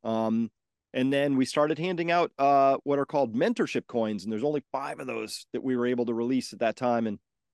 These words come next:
and, uh, so we gave those to some people who really stood out, have stood out. Um, but we'll be giving out more and more of those as, as time goes on. Uh, so that was fun to do. Begin, you know, really drawing that community together, recognizing everybody for their amazing contributions, 'cause it's really a tribe, right?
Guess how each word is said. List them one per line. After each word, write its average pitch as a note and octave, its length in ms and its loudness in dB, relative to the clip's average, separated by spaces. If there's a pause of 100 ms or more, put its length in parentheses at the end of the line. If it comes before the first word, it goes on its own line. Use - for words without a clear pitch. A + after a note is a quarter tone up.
(240)
and, A2+ 440 -6
uh, A2 200 -2
so A2+ 200 -2
we A2+ 100 -2
gave A#2 220 0
those A2+ 240 -2
to G#2+ 160 -8
some - 160 -12
people A#2 260 -4
who G#2 80 -4
really A#2+ 380 2
stood A2+ 260 0
out, A2 240 0
have A2+ 220 -2
stood A2 240 -2
out. G2+ 340 0
Um, G#2 220 -8
but A#2 120 -4
we'll B2 80 -2
be A#2 120 -2
giving A2+ 260 -2
out G#2 160 -8
more A2 220 -6
and G#2+ 100 -6
more G#2 160 -4
of G2+ 80 -6
those G#2 280 -4
as, F#2 200 -14
as G2 140 -8
time A2 240 -2
goes G#2 180 -2
on. F#2 240 -4 (560)
Uh, G#2+ 140 -2
so A2+ 100 -8
that C#3+ 180 6
was G3 140 4
fun D#3+ 280 0
to C#3+ 60 -2
do. D#3 300 0 (180)
Begin, C3+ 320 0 (120)
you C3+ 80 -2
know, A#2+ 80 0
really C#3+ 400 4
drawing C3 320 2
that B2 140 0
community B2+ 400 0
together, D3+ 280 0
recognizing B2+ 680 2
everybody B2 420 2
for B2 220 -2
their A#2 140 4
amazing A2+ 680 0 (200)
contributions, A#2 680 -2
'cause F3 160 -2
it's G3 140 -6
really C4+ 180 0
a C3+ 60 2
tribe, C3 360 -2
right? A#2 200 -4